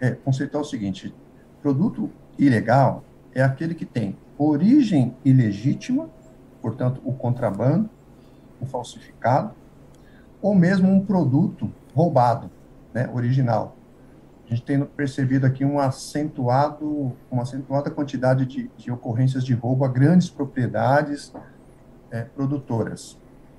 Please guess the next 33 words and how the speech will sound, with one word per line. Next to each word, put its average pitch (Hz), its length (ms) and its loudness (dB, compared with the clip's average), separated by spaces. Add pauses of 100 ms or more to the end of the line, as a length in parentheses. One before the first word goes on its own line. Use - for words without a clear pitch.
(160)
e 120 80 0
a 123 60 4
alguns 135 320 2
depósitos 131 720 0
de 131 80 -4
distribuidoras. 127 760 -4 (140)
Esse - 320 -4
produto, 135 400 0
se - 160 -6
eventualmente 113 880 0
ele 110 480 -4 (300)
era 107 260 -4
um 107 80 -6
produto - 460 -10
de 107 120 -6
origem 95 460 -2
ilícita, 160 580 -2 (280)
original, 107 800 -2 (200)
né, 131 240 -2 (400)
o 135 60 -12
produtor 160 420 -4
pode 160 220 -2
ser 151 300 -4 (360)
enganado, 135 440 6
como 131 220 4
você 131 140 -2
acabou 131 220 0
de 127 80 2
mencionar. 127 400 2
Imagina 120 300 -2
que 165 80 -4
ele 156 100 -2
vai 160 240 0